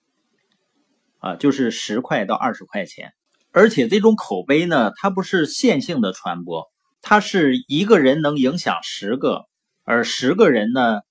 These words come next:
能影响一百个人。所以呢，它是一种叫病毒式传播的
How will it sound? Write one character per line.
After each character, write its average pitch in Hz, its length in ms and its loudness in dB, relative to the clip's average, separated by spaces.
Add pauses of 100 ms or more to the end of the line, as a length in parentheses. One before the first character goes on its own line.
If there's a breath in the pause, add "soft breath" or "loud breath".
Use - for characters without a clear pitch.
(540)
能 131 180 0
影 151 200 2
响 95 300 -4
一 196 120 2
百 - 300 -8
个 123 160 0
人。 82 220 -10 (420)
所 143 300 2
以 143 140 2
呢， 98 220 -4
它 147 140 -2
是 143 160 -6
一 143 160 0
种 92 360 -10 (120)
叫 104 300 0 (180)
病 139 320 2
毒 98 200 -8
式 131 200 -4
传 87 360 -12
播 95 200 -6
的 87 160 -12